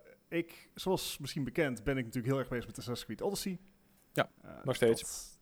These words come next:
Speaker 1: nog steeds. We zitten, we tikken bijna aan de vijftig uur aan, geloof ik. Volgens mij zit
Speaker 3: Oh,
Speaker 1: ik,
Speaker 3: net
Speaker 1: ben ik
Speaker 3: begonnen,
Speaker 1: ergens
Speaker 3: joh.
Speaker 1: halverwege. Ja,
Speaker 2: Heavy.
Speaker 1: joh. Eh, ik ben, stiekem ben ik ook al de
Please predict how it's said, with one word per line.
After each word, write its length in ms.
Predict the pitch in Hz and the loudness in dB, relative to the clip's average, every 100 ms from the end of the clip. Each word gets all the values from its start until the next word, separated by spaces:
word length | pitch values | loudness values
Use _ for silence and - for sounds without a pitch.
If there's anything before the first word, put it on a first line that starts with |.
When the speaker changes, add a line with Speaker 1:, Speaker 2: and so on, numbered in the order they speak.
| - | 2
Speaker 1:
nog 220 | 160 147 104 | 6 6 4
steeds. 540 | - 123 123 - - | 0 0 0 -2 -4
We 100 | 127 | -2
zitten, 420 | 135 120 120 123 | -2 0 0 0
we 100 | 127 | 0
tikken 440 | 160 202 175 175 151 | 0 0 0 -2 2
bijna 260 | 165 226 | 4 4
aan 60 | 202 | 0
de 60 | |
vijftig 380 | 185 185 175 - | 0 2 0 0
uur 220 | 165 160 | 0 2
aan, 140 | 151 139 | 2 0
geloof 300 | 139 127 123 | 2 2 2
ik. 100 | 131 | -4
Volgens 220 | - 113 | -8 -8
mij 140 | 131 123 | -4 0
zit 100 | 101 | 4
Speaker 3:
Oh, 360 | 101 113 123 | 8 10 8
Speaker 1:
ik, 60 | 120 | 6
Speaker 3:
net 0 | |
Speaker 1:
ben 120 | 123 | 6
ik 60 | 127 | 8
Speaker 3:
begonnen, 260 | 120 139 | 10 10
Speaker 1:
ergens 140 | 180 185 | 10 10
Speaker 3:
joh. 100 | 160 | 10
Speaker 1:
halverwege. 580 | 104 113 104 101 107 - - | 8 4 -8 -8 -12 -16 -6
Ja, 220 | 131 131 | 0 2
Speaker 2:
Heavy. 140 | 135 123 | 4 4
Speaker 1:
joh. 160 | 156 - _ - _ _ - - - | 0 -4 _ -20 _ _ -20 -20 -20
Eh, 320 | - 120 123 123 | -8 -2 0 0
ik 100 | 127 | 2
ben, 260 | 135 135 | 2 2
stiekem 400 | 131 - 190 151 | -2 -4 0 2
ben 140 | 135 135 | 4 2
ik 140 | 131 | 2
ook 180 | 151 147 | 0 2
al 220 | 131 123 | 2 2
de 340 | 123 113 110 | 2 2 0